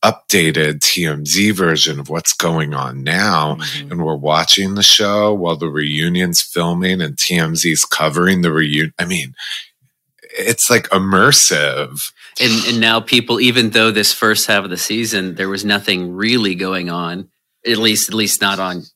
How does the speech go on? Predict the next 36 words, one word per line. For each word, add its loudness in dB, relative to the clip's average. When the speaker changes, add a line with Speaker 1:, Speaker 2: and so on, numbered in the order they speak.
Speaker 3:
people -2
could -8
tell, 2
but -2
now 2
people -4
are 0
gonna -2
watch 2
it -2
now 0
with, -8
like, -2
extra 0
eyes 2
on, -2
being, -2
like, -4
looking 0
for -2
every 0
small 0
de-, -6
like, -2
those 0
people -2
that -2
go -2
through -4
a -2
show 0
and -4
look -6
for -4
Easter -2
eggs. -4